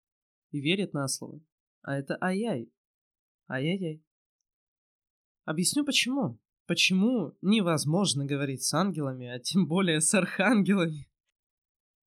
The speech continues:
Послание от цивилизации-то еще теоретически получать можно, но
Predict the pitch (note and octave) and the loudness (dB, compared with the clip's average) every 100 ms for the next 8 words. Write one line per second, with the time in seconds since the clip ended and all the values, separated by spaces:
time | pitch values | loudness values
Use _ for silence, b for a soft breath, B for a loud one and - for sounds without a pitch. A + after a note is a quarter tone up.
0 | - F3 - A#3 A#3 G3 A3 G#3 G3 B3 | -4 -2 2 2 4 2 2 0 2 0
1 | E4+ A3 A3 G#3 A3 - A3 G#3+ - C4 | 0 0 2 2 2 2 2 2 2 2
2 | B3+ G#3+ G3 G3 G3 - G3+ G3+ A3 A3+ | 2 0 -2 -2 0 0 -2 -2 0 0
3 | F3+ D3 D3 D#3+ F3+ D#3 C#3 | 0 -2 0 0 0 0 -2